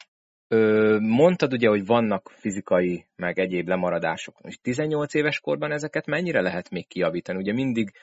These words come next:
arról van szó, hogy a, a magyar játékosok ugye nem úgy kerülnek ki utánpótlásból, mint ahogy ugye a nálunk magasabban jegyzett, ö, országok bajnokságaiban kerülnek ki a gyerekek.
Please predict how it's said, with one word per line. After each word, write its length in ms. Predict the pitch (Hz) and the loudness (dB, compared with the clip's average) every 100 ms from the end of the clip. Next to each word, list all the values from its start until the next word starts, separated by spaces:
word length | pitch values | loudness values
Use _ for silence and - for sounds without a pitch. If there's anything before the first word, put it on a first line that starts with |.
| _ | _
arról 360 | - 107 107 101 | -2 2 2 2
van 180 | 95 98 | 0 -2
szó, 240 | - 101 | -4 -2
hogy 140 | 98 95 | 0 2
a, 180 | 92 - _ | 2 -2 _
a 80 | - | -6
magyar 340 | 90 104 98 95 | -2 2 4 4
játékosok 680 | 98 - 87 - 92 101 95 | 2 0 -4 -4 -6 -6 -4
ugye 160 | 95 | -2
nem 160 | 104 110 | -2 -4
úgy 140 | 90 | -4
kerülnek 460 | - 92 92 92 92 | -2 -2 0 -2 -6
ki 100 | 92 | -8
utánpótlásból, 840 | 92 90 90 90 85 87 90 92 | -4 -4 -4 -6 -4 -6 -4 -6
mint 220 | 90 90 | -4 -6
ahogy 280 | 87 90 87 | -4 -2 -4
ugye 200 | 87 87 | -2 -2
a 560 | 87 87 85 85 87 - | 0 -2 -4 -6 -8 -8
nálunk 300 | 92 92 90 | -4 -2 0
magasabban 480 | 92 90 - 87 87 | -2 -4 -6 -2 0
jegyzett, 500 | 87 87 90 87 - | 0 -2 -4 -4 -4
ö, 80 | 82 | -8
országok 600 | 80 95 - 87 85 82 | -4 -4 -2 -4 -4 -2
bajnokságaiban 1000 | 90 90 - 87 87 87 85 82 85 85 _ - | -2 -2 -6 -6 -4 -2 -4 -4 -6 -8 _ -8
kerülnek 500 | 90 90 87 87 85 | -2 -2 -2 -6 -6
ki 100 | 87 | -6
a 40 | |
gyerekek. 400 | 87 101 - 117 | -2 -2 -2 -10